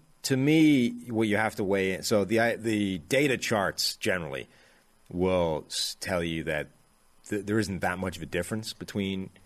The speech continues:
pick twelve and pick thirty-two or whatever. Um, but Kwesi himself was talking about the thing that the charts can actually quantify well is scarcity,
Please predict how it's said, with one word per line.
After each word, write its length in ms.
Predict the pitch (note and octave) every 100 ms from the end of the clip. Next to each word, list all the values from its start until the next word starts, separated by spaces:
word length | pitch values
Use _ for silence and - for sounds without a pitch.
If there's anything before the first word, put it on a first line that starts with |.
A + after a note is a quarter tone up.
| - - - - -
pick 160 | G2+
twelve 420 | - G2+ F#2 F#2+ E2+
and 100 | E2+
pick 140 | F#2
thirty-two 600 | G#2 F#2+ E2+ G#2 G2 G2 - -
or 140 | F2
whatever. 420 | F2+ F2+ G2 G#2 - _ _ _ _ _ -
Um, 540 | F2+ F2 F2+ E2 D2+ - _ _ _ _
but 180 | G#2+ F#2+
Kwesi 340 | - C#3 D3 A2+
himself 680 | D#2 - G#2+ E2 - -
was 380 | - E2+ D#2 -
talking 400 | - F2+ D#2+ F2+
about 260 | D2 D#2 D2+
the 80 | F2
thing 220 | B2 B2+
that 80 | G2+
the 60 |
charts 400 | E2+ F#2+ E2+ -
can 280 | - G2+ D#2+
actually 540 | B1 E2 - D#2+ D2 B1+ - _ _ -
quantify 600 | - F#2 E2+ - D#2 D2
well 300 | C#2 D2 B1+
is 80 | -
scarcity, 640 | - F2+ D2+ - G1+ G1+